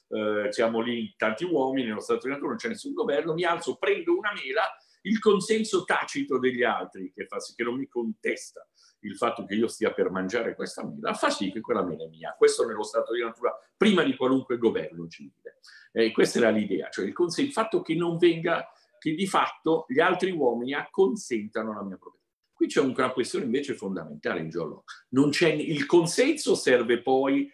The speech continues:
per creare le società civili a partire dai diritti di proprietà, ma il diritto di proprietà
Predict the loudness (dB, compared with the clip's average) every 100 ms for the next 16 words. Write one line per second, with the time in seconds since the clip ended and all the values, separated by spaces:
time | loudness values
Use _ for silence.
0 | _ 2 2 4 2 2 0 -2 -6 -8
1 | -12 -12 -14 -14 -14 -14 -10 -4 -4 -4
2 | -4 -6 -10 -10 -8 -8 -12 -20 _ _
3 | -18 -18 _ _ _ _ _ -14 -6 -4
4 | -4 -6 -8 -4 -4 -4 -8 _ -4 -4
5 | -4 -4 0 0 2 0 2 2 0